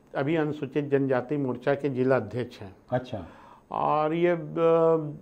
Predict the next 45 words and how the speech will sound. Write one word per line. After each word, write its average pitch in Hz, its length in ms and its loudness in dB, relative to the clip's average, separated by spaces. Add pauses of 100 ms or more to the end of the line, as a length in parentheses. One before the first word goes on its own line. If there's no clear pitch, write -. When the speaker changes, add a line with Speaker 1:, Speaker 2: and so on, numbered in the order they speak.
(300)
Speaker 1:
यहाँ 147 360 2
दावेदार 151 480 6
थे 151 200 2 (640)
पूर्व 156 180 4
मंत्री, 139 520 0
ए, 143 100 2
पूर्व 147 260 0
सांसद 135 520 0
दिनेश 135 380 0
कश्यप, 135 360 0
Speaker 2:
हाँ। 156 320 -2 (200)
Speaker 1:
मजबूत 143 340 4
दावेदार 139 520 6
थे। 123 100 -6
Speaker 2:
हाँ। 143 280 -4 (360)
Speaker 1:
पूर्व 160 180 4
विधायक 151 460 4
थे, 151 100 6
जो 135 280 4
सुभव 143 360 6
कश्यप, 147 500 0 (180)
Speaker 2:
हम्म। 123 100 0
Speaker 1:
वो 147 120 6
थे। 135 420 -4 (340)
इसके 143 240 0
अलावा 147 300 8
महेश 147 300 4
गागड़ा, 143 360 6
काफ़ी 143 460 -4
नाम 139 260 0
थे, 135 180 -2
रमन 131 140 -4
Speaker 2:
हाँ। 135 120 0
Speaker 1:
सिंह 143 200 0
वगैरह, 135 180 2
उनको 143 280 0
पसंद 151 360 -2
कर 143 120 2
रहे 131 140 2
थे 139 160 0
कि 143 120 -6
उनको 139 160 -2
Speaker 2:
हाँ। 135 80 2
Speaker 1:
दिया 139 260 2
जाए, 120 180 -2